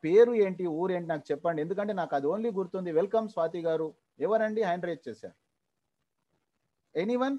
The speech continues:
పేరు, ఏరియా ఉంటే స్టోరీ షేర్ చేయండి ఫ్రెండ్స్. అసంభవం అనేది సంభవం అవుతుంది. రవికుమార్ గారు, నేను మిమ్మలను co-host గా చేశాను, చెప్పండి my dear friends, హాల్లో కొద్దిగా చెప్పండి. నాకు కొద్దిగా మెమరీ పవర్ తక్కువ అండి, స్టోరీ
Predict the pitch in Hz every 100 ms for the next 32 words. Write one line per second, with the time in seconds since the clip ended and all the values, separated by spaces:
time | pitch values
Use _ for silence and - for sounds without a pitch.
0 | - 170 208 247 262 170 196 214 190 190
1 | 214 - 170 175 175 147 120 117 107 95
2 | - _ _ _ _ _ _ _ _ _
3 | - - - 180 262 262 277 277 254 254
4 | 254 233 220 233 247 240 240 240 254 247
5 | 202 226 247 240 240 233 247 277 208 214
6 | 233 233 - _ _ _ 160 208 226 214
7 | 160 - _ _ _ _ _ - 226 254
8 | 254 226 196 190 190 180 - 175 202 202
9 | 165 170 180 170 165 143 131 147 156 143
10 | 135 139 113 95 113 185 196 196 175 170
11 | 190 185 170 160 151 139 139 156 156 175
12 | - 190 226